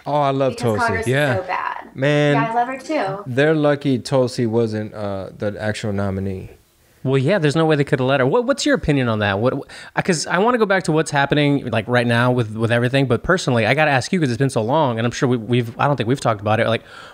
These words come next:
Speaker 3: what exactly was going through the, the left's or the D N C's mind when she basically demolished Kamala Harris on stage, in your opinion?
Speaker 2: Well, I mean, I don't really know about that. I know the big picture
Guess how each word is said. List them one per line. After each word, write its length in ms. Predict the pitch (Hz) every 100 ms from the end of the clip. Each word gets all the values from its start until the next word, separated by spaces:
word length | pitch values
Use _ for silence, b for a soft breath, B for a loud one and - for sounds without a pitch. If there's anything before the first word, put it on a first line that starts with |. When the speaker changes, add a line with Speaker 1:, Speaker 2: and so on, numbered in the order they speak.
| -
Speaker 3:
what 480 | 104 131 185 220 185
exactly 680 | 147 139 160 156 131 117
was 200 | 123 117
going 340 | 113 143 147 139
through 240 | - 135
the, 240 | 120 120 113
the 180 | 110
left's 500 | 110 123 135 - -
or 100 | 135
the 100 | 113
D 240 | 107 127 131
N 140 | 127
C's 320 | - 120 - B B B
mind 540 | 123 127 139 135 120 110
when 480 | 120 117 113 110 - _ 196 147
she 260 | - 156
basically 480 | 131 139 143 139 135
demolished 560 | 117 113 117 120 113 -
Kamala 280 | 120 113 110
Harris 240 | 113 107
on 100 | 104
stage, 460 | - 110 95 - - _ _ _ _ _
in 140 | 151 147
your 140 | 151
opinion? 440 | 135 120 104 104 - b b b b b b
Speaker 2:
Well, 300 | 311 392 392
I 100 | 403
mean, 140 | 392
I 240 | 381 339 381
don't 140 | 415
really 180 | 403 349
know 160 | 302 285
about 160 | 277
that. 140 | 330 294
I 80 |
know 140 | 285 285
the 100 | 277
big 340 | 226 254 262
picture 560 | 311 339 - 359 392